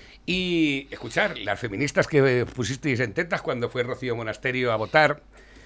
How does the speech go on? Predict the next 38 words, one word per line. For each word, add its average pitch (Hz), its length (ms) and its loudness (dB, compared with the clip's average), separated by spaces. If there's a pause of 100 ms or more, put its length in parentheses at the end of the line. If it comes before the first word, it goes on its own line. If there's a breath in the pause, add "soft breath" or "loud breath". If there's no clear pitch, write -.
(180 soft breath)
porque 123 240 -2
decía 131 680 4
que, 127 200 -6
decíais 117 400 0
que 123 320 2
había 117 260 0
que 123 120 -4
parar 139 320 6
a 127 60 4
los 120 140 -2
fascistas. 143 600 -2 (960 loud breath)
Amigas, 214 400 0
también 165 440 2
vosotras 147 440 -4
especialmente 151 600 -2
me 127 120 -2
podéis 131 260 -4
comer 131 320 2
las 127 160 2
pelotas 123 480 -2
por 127 180 -6
detrás. 151 400 0 (1400 loud breath)
A 147 100 4
Jorge 143 300 2
Javier 180 260 4
Vázquez 190 380 4
no 165 100 2
se 151 60 2
lo 165 80 4
voy 160 80 8
a 156 40 8
decir 151 260 2
por 151 100 2
si 147 60 4
acaso 139 260 4
le 143 100 6
hace 143 140 4
ilusión. 117 400 2